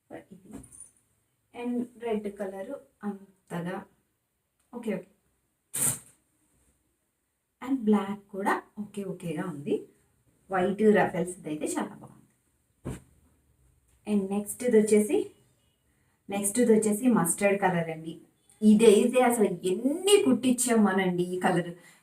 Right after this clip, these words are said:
ఈ, ఈ కలర్ కానివ్వండి, ఇందాక చూపించాను కదా ఇంగ్లీష్ కలర్ అని చూపించాను కదా, అది కూడా చాలా ఫ్రాక్స్ డిజైన్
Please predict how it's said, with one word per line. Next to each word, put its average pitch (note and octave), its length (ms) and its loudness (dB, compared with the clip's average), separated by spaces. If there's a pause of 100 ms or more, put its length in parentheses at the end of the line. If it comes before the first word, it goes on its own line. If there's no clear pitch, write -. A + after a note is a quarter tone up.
(120)
ఈ, G3+ 40 2 (240)
ఈ - 20 2 (140)
కలర్ G#3+ 300 8
కానివ్వండి, F#3 520 2 (260)
ఇందాక A3 300 6
చూపించాను G#3 440 4
కదా F#3 100 2 (100)
ఇంగ్లీష్ A3+ 340 0
కలర్ G3+ 220 2
అని G3+ 120 2
చూపించాను F#3 420 -2
కదా, G3 200 2
అది F3 200 -2
కూడా G#3+ 140 2 (100)
చాలా A#3+ 480 0
ఫ్రాక్స్ G3 280 2 (100)
డిజైన్ F3+ 280 0